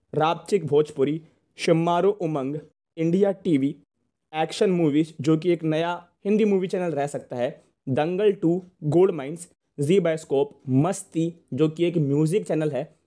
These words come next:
इसी के साथ शिमारो टीवी। ये कुल गाइस चौदह चैनल्स जिन्होंने आखिरी दिन के अंतर्गत अपने स्लॉट को विन किया है और सोर्सेज का कहना है कि ई ऑक्शन समाप्त हो चुकी है।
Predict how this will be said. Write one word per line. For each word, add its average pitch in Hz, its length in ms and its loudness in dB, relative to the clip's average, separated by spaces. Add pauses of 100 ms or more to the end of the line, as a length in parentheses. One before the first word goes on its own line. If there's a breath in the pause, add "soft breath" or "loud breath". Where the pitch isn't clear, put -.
(180)
इसी 190 200 2
के 185 100 -4
साथ 143 260 -4
शिमारो 113 540 0
टीवी। 110 400 -2 (260 soft breath)
ये 202 80 2
कुल 226 200 2
गाइस 226 220 -2
चौदह 170 380 0
चैनल्स 170 360 -4
जिन्होंने 175 300 0 (140)
आखिरी 143 340 0
दिन 165 200 0
के 180 120 -4
अंतर्गत 143 540 -2 (320)
अपने 214 300 2
स्लॉट 180 280 2
को 175 160 2
विन 139 240 -4
किया 175 180 -2
है 135 200 -2 (240 loud breath)
और 170 120 -2
सोर्सेज 190 400 0
का 190 160 -2
कहना 160 260 -4
है 165 100 -4
कि 160 220 -6
ई 151 100 4
ऑक्शन 143 360 2
समाप्त 123 520 -6
हो 110 100 2
चुकी 117 260 -2
है। 95 200 -2